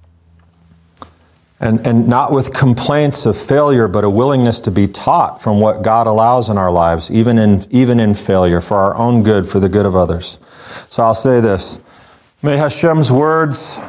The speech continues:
to Moses' successor, the one who had to step in and fill Moses' shoes,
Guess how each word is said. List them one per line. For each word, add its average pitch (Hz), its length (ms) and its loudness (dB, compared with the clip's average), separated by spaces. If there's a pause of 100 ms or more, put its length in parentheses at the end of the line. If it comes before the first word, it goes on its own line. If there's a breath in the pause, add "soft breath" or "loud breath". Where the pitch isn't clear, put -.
(280 loud breath)
to - 180 -2
Moses' 131 680 0
successor, - 1000 -4 (920)
the 113 80 -2
one 143 200 2
who 151 140 2
had 147 220 0
to 123 100 0
step 156 460 -2
in 151 140 2
and 120 180 -2
fill 160 420 2
Moses' 143 540 2
shoes, 151 1040 0